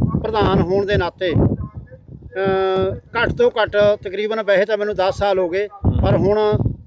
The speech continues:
ਤਕਰੀਬਨ ਅੱਠ ਨੌ ਮਹੀਨਿਆਂ ਤੋਂ ਲੈ ਕੇ ਸਾਡੇ ਜਿਹੜੇ ਬਲਾਕ ਦੇ ਪ੍ਰਧਾਨ ਸੀਗੇ, ਉਹ ਬੈਠੇ ਨੇ, ਪਰ ਅਸੀਂ ਉਹਨਾਂ ਨੂੰ ਫੇਰ ਵੀ ਰੈਸਟ ਤੇ ਛੱਡਿਆ ਹੋਇਆ। ਉਹਨਾਂ ਦੀ ਜਗ੍ਹਾ ਤੇ ਜੋ ਵੀ ਹੁਕਮ ਆਉਂਦੇ ਆ, ਅਸੀਂ ਉਹਨਾਂ ਨੂੰ ਅਪਣਾ ਕੇ ਅੱਗੇ ਜੋ ਵੀ ਰੂਪਰੇਖਾ ਆਊਗੀ, ਅਸੀਂ ਉਹਨੂੰ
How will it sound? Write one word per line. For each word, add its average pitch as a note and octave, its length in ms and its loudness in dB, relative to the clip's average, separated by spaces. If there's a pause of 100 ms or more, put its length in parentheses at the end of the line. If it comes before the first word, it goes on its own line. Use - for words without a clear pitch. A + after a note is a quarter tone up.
(340)
ਤਕਰੀਬਨ G#3+ 300 0
ਅੱਠ G#3 140 -4
ਨੌ A#3 100 -2
ਮਹੀਨਿਆਂ G#3 300 2
ਤੋਂ G3+ 120 -4
ਲੈ F#3 140 2
ਕੇ F3+ 220 2
ਸਾਡੇ F#3 280 2
ਜਿਹੜੇ G3 200 -2
ਬਲਾਕ E3+ 280 -4
ਦੇ F#3+ 100 -2
ਪ੍ਰਧਾਨ D#3 400 -2
ਸੀਗੇ, F#3 340 -4 (420)
ਉਹ G#3+ 100 4
ਬੈਠੇ G3+ 360 0
ਨੇ, F#3+ 260 0 (500)
ਪਰ G3+ 160 4
ਅਸੀਂ A3+ 180 0
ਉਹਨਾਂ A#3+ 180 -4
ਨੂੰ A#3+ 100 -8
ਫੇਰ A3 220 2
ਵੀ A#3+ 180 0
ਰੈਸਟ G3+ 300 2
ਤੇ A3+ 100 -2
ਛੱਡਿਆ F#3+ 340 0
ਹੋਇਆ। G3 320 2 (240)
ਉਹਨਾਂ A#3 220 -2
ਦੀ B3 100 -2
ਜਗ੍ਹਾ G3+ 280 2
ਤੇ G#3+ 160 0
ਜੋ G3+ 220 4
ਵੀ B3 120 0
ਹੁਕਮ G#3 260 0
ਆਉਂਦੇ F3 280 -2
ਆ, C#3 100 -2 (420)
ਅਸੀਂ A#3 180 -6
ਉਹਨਾਂ A#3+ 200 -4
ਨੂੰ B3 100 -4
ਅਪਣਾ G3 280 0
ਕੇ G#3 300 2 (320)
ਅੱਗੇ A#3+ 220 0
ਜੋ A3 220 4
ਵੀ A#3 120 -4
ਰੂਪਰੇਖਾ G3+ 420 -2
ਆਊਗੀ, F#3 360 0
ਅਸੀਂ G3 180 -6
ਉਹਨੂੰ G#3 280 -6